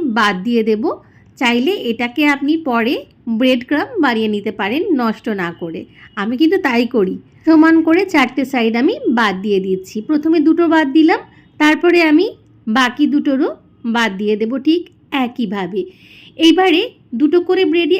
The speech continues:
একসাথে নিয়ে আমি এরকম লম্বালম্বিভাবে সমান করে একটা কেটে নেব। খেয়াল রাখবেন দুটো ব্রেড কিন্তু আমি একসাথেই করছি। এই যে ঠিক এইভাবে চার টুকরো হয়ে গেল, কিন্তু দুটো দুটো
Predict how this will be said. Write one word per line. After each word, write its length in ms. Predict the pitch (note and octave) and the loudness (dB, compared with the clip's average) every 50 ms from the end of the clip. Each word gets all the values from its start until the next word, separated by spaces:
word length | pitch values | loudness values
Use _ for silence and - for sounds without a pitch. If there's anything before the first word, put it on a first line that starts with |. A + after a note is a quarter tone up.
| - B3+ A#3+ | 0 -2 -4
একসাথে 340 | A#3+ A#3+ - D#4 - E4 E4+ D#4 D#4 | -4 -4 -4 -4 -2 0 2 2 4
নিয়ে 160 | D4+ D4 D#4 E4 - A#3+ | 6 6 6 4 2 0
আমি 120 | A#3+ C4 C#4 C#4+ | -2 -2 -2 -2
এরকম 200 | D4+ D4+ D#4+ D#4 D4 B3+ A#3 A#3+ | -2 0 2 2 2 4 4 2
লম্বালম্বিভাবে 880 | B3 B3 B3 B3+ C4 D4+ D#4 E4 F4 E4 F4 F4+ F4 F4 E4+ C4 C#4+ D#4+ D#4+ - | 2 2 0 0 0 2 2 2 2 4 4 4 2 2 2 2 0 0 0 0
সমান 280 | D#4+ C#4 A#3 A#3+ A#3+ A#3+ A#3+ B3 | -2 0 0 0 -2 -4 -4 -4
করে 160 | C#4 C4+ C#4+ B3+ A#3+ | -2 -2 -2 -2 -2
একটা 220 | B3 - - E4+ A4+ - - - _ _ _ _ - | -4 -6 -6 -8 -8 -8 -12 -20 _ _ _ _ -4
কেটে 260 | A#3+ A3 - A3+ F#3+ F3+ | -4 -2 -2 -2 -2 -2
নেব। 160 | F3+ E3+ D#3 E3+ E3 E3 - - - _ _ _ _ _ _ _ _ _ _ _ - - - | -4 -6 -6 -8 -10 -12 -14 -18 -20 _ _ _ _ _ _ _ _ _ _ _ -20 -20 -2
খেয়াল 240 | - E4+ E4+ F4+ F4+ F#4 | 0 2 2 4 4 2
রাখবেন 280 | F4+ D#4 B3+ C4+ E4 D#4+ C#4+ B3+ | 2 2 2 2 2 4 4 4
দুটো 180 | D4 D4+ E4 E4 C#4 | 2 2 0 0 2
ব্রেড 180 | D#4+ E4 D#4+ - E4+ | 0 0 0 0 0
কিন্তু 200 | F4 D#4+ E4 F#4+ F4+ E4 | 0 2 2 0 0 2
আমি 140 | D4 F4 G#4 - - - C4+ B3 | 2 0 0 -4 -6 -4 -4 -4
একসাথেই 460 | A#3+ - - - C#4+ C#4+ C#4+ C4 A#3 B3 A#3 | -4 -6 -4 -4 -2 0 0 -2 -2 -2 -2
করছি। 500 | G#3 G3 F#3+ F#3 - - - - - F3 E3 F3+ - _ _ _ _ _ _ - | -4 -4 -4 -8 -12 -20 -20 -16 -14 -14 -14 -14 -18 _ _ _ _ _ _ 0
এই 120 | D4 D4 B3 G#3+ | 2 2 4 4
যে 60 | G#3 G3+ | 2 2
ঠিক 140 | - F#4 F4+ C#4+ C#4 B3 | 2 0 0 2 0 0
এইভাবে 380 | G#3 G#3 G3 F3+ F3+ A3 A#3+ G3+ - - _ _ - - - - _ - _ _ _ _ _ _ _ - _ - - - - - - - | 0 0 -2 -4 -6 -8 -12 -14 -14 -20 _ _ -20 -20 -20 -20 _ -20 _ _ _ _ _ _ _ -20 _ -20 -20 -20 -20 -20 -10 0
চার 160 | - D4+ C#4+ D4 D4 | 2 2 2 2 2
টুকরো 260 | E4 D#4+ D#4+ E4 E4 D#4+ D4+ | 0 0 2 2 2 4 4
হয়ে 160 | D#4+ E4 E4 D4+ | 4 4 2 2
গেল, 120 | D#4+ E4+ F4+ C#5+ - | 2 2 0 0 0
কিন্তু 180 | - D#4 C4+ D4+ A#3+ A#3 | 0 0 2 2 2 2
দুটো 160 | D#4 - E4 D#4+ D#4+ | 2 2 4 2 2
দুটো 160 | D#4+ D#4+ E4 | 2 0 -2